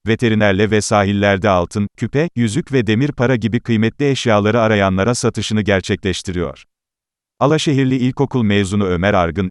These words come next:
ilkokuldan sonra başladığı elektronik eşya tamirciliği çıraklığı sonunda, çıraklık eğitim merkezi kurslarına katılarak ustalık belgesi aldı.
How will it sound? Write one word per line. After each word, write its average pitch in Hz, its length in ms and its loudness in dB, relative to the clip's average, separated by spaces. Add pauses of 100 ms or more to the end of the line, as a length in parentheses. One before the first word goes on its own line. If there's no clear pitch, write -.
ilkokuldan 131 600 0
sonra 117 420 0
başladığı 101 480 0
elektronik 101 640 -2
eşya 110 360 0
tamirciliği 101 680 0
çıraklığı 110 480 -2
sonunda, 85 600 -4
çıraklık 120 460 -2
eğitim 143 340 -2
merkezi 110 440 0
kurslarına 107 520 -2
katılarak 104 520 0 (100)
ustalık 123 460 -4
belgesi 101 420 0
aldı. 76 300 -4